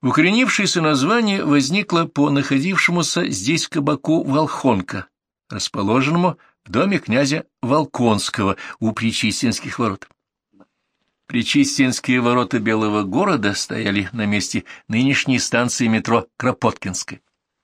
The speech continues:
В кабаке «Волхонка» часто любили бывать студенты, расположенного неподалеку Московского университета,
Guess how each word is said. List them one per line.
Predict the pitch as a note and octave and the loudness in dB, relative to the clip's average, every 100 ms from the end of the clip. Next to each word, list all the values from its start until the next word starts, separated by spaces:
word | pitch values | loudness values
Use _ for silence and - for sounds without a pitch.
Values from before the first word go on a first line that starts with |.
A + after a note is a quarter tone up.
| _ _ _ _ | _ _ _ _
В | _ | _
кабаке | - G#2 - G#2+ G#2 - | -8 -8 -4 -4 -4 -10
«Волхонка» | G2 F2+ - - G#3+ G#3+ F#3+ F3 _ _ _ _ _ _ - | -6 -6 -6 -2 -2 0 -2 -4 _ _ _ _ _ _ -6
часто | D3 F#3 - | -2 0 0
любили | F3+ C3 D#3 | 2 2 2
бывать | E3+ C3+ C#3+ - | 2 2 2 -2
студенты, | - - D#3 A#2+ C3+ C#3 D#3 | -8 -4 -2 2 2 2 0
расположенного | B2+ - A2+ B2 C3 C#3 D3 - | -2 -2 0 2 2 0 0 -4
неподалеку | A2+ - G#2+ A#2 - | -8 -4 0 0 0
Московского | A2+ - - A2+ - A#2+ | 0 0 -2 -2 -2 0
университета, | A#2+ B2 A#2 C#3 - G#2 - | 2 2 0 -4 -4 -6 -8